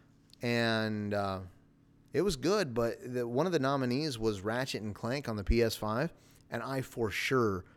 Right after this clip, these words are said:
thought that one would have won the award. There's a Dune game coming out, Dune Spice Wars. It's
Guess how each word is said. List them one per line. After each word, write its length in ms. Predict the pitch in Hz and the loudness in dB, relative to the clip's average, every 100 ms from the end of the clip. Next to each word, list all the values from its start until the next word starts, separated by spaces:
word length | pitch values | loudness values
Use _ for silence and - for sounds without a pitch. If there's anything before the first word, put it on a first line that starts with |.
| - - | -20 -4
thought 260 | 117 107 | -2 0
that 180 | 113 110 | -2 0
one 200 | 110 107 | -2 -2
would 100 | 104 | -2
have 120 | 101 | -2
won 200 | 104 98 | -4 -6
the 80 | 98 | -6
award. 460 | 95 104 104 98 - - - - - - - | -4 -2 -2 -4 -10 -20 -20 -20 -20 -20 4
There's 180 | 143 131 | 6 6
a 80 | |
Dune 420 | 127 113 151 165 151 | 2 4 4 4 4
game 320 | 147 151 147 | 2 2 2
coming 300 | 147 143 139 | 0 0 0
out, 240 | 143 127 | -2 0
Dune 260 | 113 143 143 | 2 2 2
Spice 640 | - - - 120 160 - | 0 -2 0 2 2 0
Wars. 560 | 127 123 123 156 190 - - | 2 4 6 4 0 -6 -2
It's 240 | 113 - | -4 -4